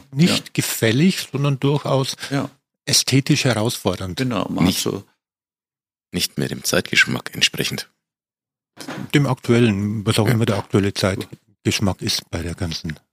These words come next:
Speaker 1: Sache. In eurem Verlag, ist ja jetzt ein kleiner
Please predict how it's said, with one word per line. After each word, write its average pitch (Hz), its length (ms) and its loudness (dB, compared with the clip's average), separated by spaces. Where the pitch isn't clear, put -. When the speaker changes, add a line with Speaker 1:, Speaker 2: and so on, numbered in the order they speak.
Speaker 1:
Sache. 87 280 -4
In 135 140 2
eurem 135 300 4
Verlag, 104 880 2
ist - 160 0
ja 135 80 8
jetzt - 140 4
ein 101 100 0
kleiner 101 600 -2